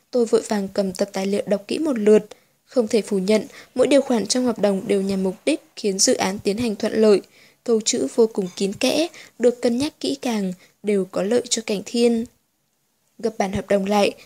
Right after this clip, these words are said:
tôi gật đầu. "Được, tôi sẽ suy nghĩ nghiêm túc." Rời khỏi phòng hội nghị, tôi đi qua văn phòng của trợ lý Kim để về phòng mình. Cách lớp tường kín trong suốt, tôi nhìn thấy Kim Triển Bằng đang cắm cúi làm việc.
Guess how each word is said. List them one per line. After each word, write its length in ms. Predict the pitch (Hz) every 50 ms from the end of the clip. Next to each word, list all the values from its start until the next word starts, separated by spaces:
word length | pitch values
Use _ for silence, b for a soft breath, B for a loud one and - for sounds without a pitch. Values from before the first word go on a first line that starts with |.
| B B
tôi 100 | - 262
gật 220 | 247 247 214 - -
đầu. 360 | 196 196 190 185 180 175 190 202 - - - _ _ _ _ _ _ _ _ _ _ _ _ _
"Được, 300 | - 202 214 214 208 208 - _ _ _ _ _ _ -
tôi 180 | - 226 220
sẽ 140 | 208 - 233
suy 160 | 226 - 240
nghĩ 140 | 220 226 233
nghiêm 200 | 254 254 254 233
túc." 320 | - - 285 320 311 - _ _ _ _ _ - - - - _ _ _ _ _ _ _ _ _ _ _ _ _ _ _ _ _ _ _ _ _ _ _ _
Rời 220 | - - 220 208 190
khỏi 220 | - - 202 185 185
phòng 220 | - - 196 190
hội 120 | - - -
nghị, 300 | 220 220 233 220 - 262 B B B B B
tôi 100 | - 277
đi 100 | 277 269
qua 180 | 269 277 269 262
văn 140 | - 262 254
phòng 260 | 254 - 240 214 196
của 160 | 196 - 196
trợ 180 | 185 - - 208
lý 180 | 202 202 202 196
Kim 360 | - - - 233 220 214 208
để 100 | 214 196
về 140 | 196 202 196
phòng 260 | - - 202 196 190
mình. 300 | 196 202 196 185 180 180 B B B B B B B B B
Cách 160 | - 285 285
lớp 100 | 277 294 294 294
tường 180 | - 233 208 185
kín 240 | 180 - 196 190 202
trong 220 | - - 240 220
suốt, 220 | 226 - 285 294 330 330 B B B B B
tôi 120 | - 285 277
nhìn 140 | 269 240
thấy 160 | 214 - 202 196
Kim 260 | 196 - - 240 226
Triển 160 | - 247 220 -
Bằng 240 | - 214 202 190 190 -
đang 160 | - 214 214
cắm 160 | 214 - 214 214
cúi 220 | - - 220 202
làm 220 | 220 254 269 240
việc. 240 | 220 - 220 208 196